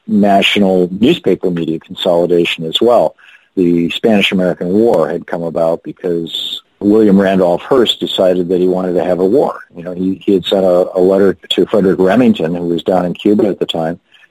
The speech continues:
saying, you know, "You get me the pictures, I'll deliver the war." And thus, you know, when the, when the ship, the U S S Maine, blew up in Havana Harbor,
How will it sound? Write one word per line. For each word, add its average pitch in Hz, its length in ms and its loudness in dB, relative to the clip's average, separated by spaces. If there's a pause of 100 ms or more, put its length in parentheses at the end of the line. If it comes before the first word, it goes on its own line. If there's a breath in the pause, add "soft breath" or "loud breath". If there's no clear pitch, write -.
saying, 95 400 0
you 95 60 0
know, 87 100 -2
"You 92 200 4
get 101 200 2
me 92 120 0
the 90 60 2
pictures, 87 480 -2
I'll 90 160 0
deliver 87 360 0
the 85 80 0
war." 90 420 2
And 80 240 -10
thus, 87 480 -4
you 95 80 -2
know, 85 160 -4
when 82 300 -8
the, 80 180 -8 (260)
when 85 200 -8
the 80 60 -4
ship, - 320 -2
the 85 80 2
U 82 160 4
S 80 140 -2
S 78 160 -2
Maine, 95 280 2
blew 85 280 2
up 82 160 0
in 80 400 -4
Havana 90 540 0
Harbor, 95 420 0